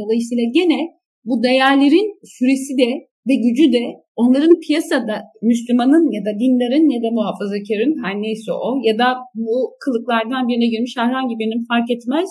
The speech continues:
piyasada rekabet etme gücüne katkıda bulunduğu sürece, e, değerli onlar.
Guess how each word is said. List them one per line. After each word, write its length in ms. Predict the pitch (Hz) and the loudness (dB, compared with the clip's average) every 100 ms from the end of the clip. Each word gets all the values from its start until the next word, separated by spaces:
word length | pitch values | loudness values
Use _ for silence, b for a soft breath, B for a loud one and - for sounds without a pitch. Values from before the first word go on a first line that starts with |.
| - b - | -12 b -4
piyasada 360 | 262 269 277 269 | -2 0 2 2
rekabet 460 | 262 277 254 359 | 2 2 0 0
etme 260 | 370 - 269 262 | -2 2 0 2
gücüne 280 | 247 320 - | 2 2 2
katkıda 460 | 262 247 285 240 254 | -6 -4 0 2 4
bulunduğu 480 | 254 233 208 208 202 - | 4 4 2 0 -4 -4
sürece, 380 | 208 190 185 175 175 - _ - | -4 -4 -4 -6 -6 -12 _ -10
e, 20 | 175 160 165 | -6 -4 -2
değerli 380 | 185 165 160 | 0 0 -2
onlar. 340 | 151 147 127 | -2 -4 -6